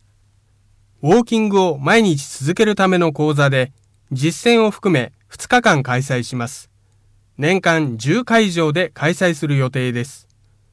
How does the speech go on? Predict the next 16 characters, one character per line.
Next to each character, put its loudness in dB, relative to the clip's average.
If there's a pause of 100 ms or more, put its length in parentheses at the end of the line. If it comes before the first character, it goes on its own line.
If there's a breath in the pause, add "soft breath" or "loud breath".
(680)
日 0
時、 -8 (520)
五 2
月 2
二 4
十 0
八 -4
日 0
金 0
曜、 -2 (760)
六 0
月 2
四 2
日 -2
金 0
曜、 -4